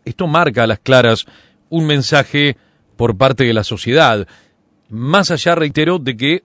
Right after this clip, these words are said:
hubo una recuperación a fuerza del aparato estatal, a fuerza del aparato político del Frente de Todos. El Frente de Todos que fue derrotado en los comicios,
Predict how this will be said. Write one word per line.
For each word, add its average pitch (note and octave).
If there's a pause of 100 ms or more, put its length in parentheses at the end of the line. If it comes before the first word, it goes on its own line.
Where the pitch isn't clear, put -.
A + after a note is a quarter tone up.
hubo G3
una C3
recuperación A#2 (600)
a A#2
fuerza C#3+
del A#2+
aparato A#2
estatal, E3+ (240)
a G2+
fuerza C3
del A2+
aparato A2+
político A#2+ (360)
del G#2+
Frente C#3
de A#2+
Todos. G#2 (1400)
El C#3
Frente E3
de D3+
Todos F#3+
que C#3
fue D#3
derrotado C#3+
en C3+
los A#2+
comicios, C#3+